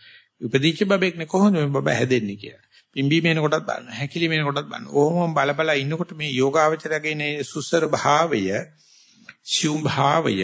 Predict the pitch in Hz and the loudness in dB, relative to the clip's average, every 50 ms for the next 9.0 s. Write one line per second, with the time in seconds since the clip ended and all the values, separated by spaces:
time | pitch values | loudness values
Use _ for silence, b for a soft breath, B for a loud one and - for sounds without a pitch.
0 | 90 - - 185 - _ _ _ _ _ _ _ _ _ - - 147 131 151 147 | 0 -2 -2 -4 -8 _ _ _ _ _ _ _ _ _ -8 -6 -2 -2 -2 0
1 | - 160 151 151 - - - 156 131 - - 123 131 139 156 175 175 143 104 95 | 0 -2 -4 -4 -4 -4 -4 -4 -2 -2 -2 0 2 2 2 4 2 2 2 2
2 | 92 110 110 202 b b b b b b _ - 139 147 175 170 165 165 - 190 | 0 0 -2 -6 b b b b b b _ -6 -4 0 0 0 0 0 -2 -2
3 | 196 190 - - - 156 151 139 131 165 190 220 214 175 147 120 110 - - - | -4 -4 -4 -4 -4 -2 -2 0 2 4 4 6 6 4 4 0 -2 -4 -6 -8
4 | 92 87 - - _ _ _ _ _ _ _ _ _ b b b b b b b | -10 -12 -14 -20 _ _ _ _ _ _ _ _ _ b b b b b b b
5 | _ - 131 135 147 160 170 165 147 147 156 156 - - - 233 202 143 - - | _ -2 0 2 4 4 4 4 4 0 0 -2 -4 -2 2 2 2 2 2 -4
6 | - - _ _ _ _ _ _ _ _ _ _ _ - - _ _ - - - | -10 -16 _ _ _ _ _ _ _ _ _ _ _ -20 -20 _ _ -20 -20 -20
7 | _ _ _ _ - - 110 117 113 - 190 185 185 190 190 190 190 190 185 208 | _ _ _ _ -10 -10 -10 -8 -6 -4 0 2 4 4 4 4 2 2 0 0
8 | 196 - - 151 147 160 165 175 165 151 131 143 127 107 101 87 78 131 127 | 0 -2 -2 -2 0 0 2 2 2 2 2 2 0 0 0 -4 -8 -12 -14